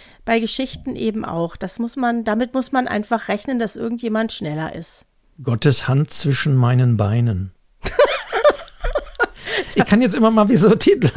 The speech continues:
Speaker 2: <laughs> scrollen und, und
Speaker 1: Ja, warte, ich, ich muss gucken, ob ich was habe, wo ich da mithalten kann.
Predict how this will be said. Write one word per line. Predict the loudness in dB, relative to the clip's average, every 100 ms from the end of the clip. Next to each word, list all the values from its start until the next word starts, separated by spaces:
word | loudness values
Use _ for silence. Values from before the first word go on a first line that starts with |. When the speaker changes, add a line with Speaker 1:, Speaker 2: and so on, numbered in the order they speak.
| 2
Speaker 2:
<laughs> | 2 2
scrollen | 2 -2 0 2 2 2 2 2 0 -6 -8 -8 -2
und, | 0 2 0 -2 -2 -2 0
und | 2 2 0 -2 -4 -4 -6 -4 2
Speaker 1:
Ja, | 2
warte, | 2 0
ich, | -2 -6 -10 -8
ich | -4
muss | -4 -2 -2
gucken, | -2 -2
ob | -2
ich | 0
was | 2 2 2
habe, | 4 2 -2 -2
wo | 0
ich | 0
da | 2 4 4
mithalten | 4 -2 -2 -6 -8 -6 -6 -8 -8
kann. | -8